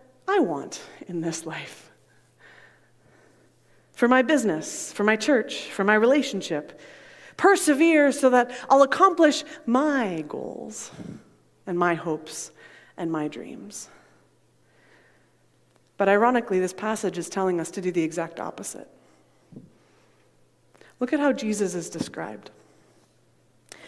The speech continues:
He's the pioneer, the author,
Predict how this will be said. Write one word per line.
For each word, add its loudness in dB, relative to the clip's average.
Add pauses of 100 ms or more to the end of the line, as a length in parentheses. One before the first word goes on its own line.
(140)
He's -2
the 2
pioneer, -4 (840)
the 2
author, 2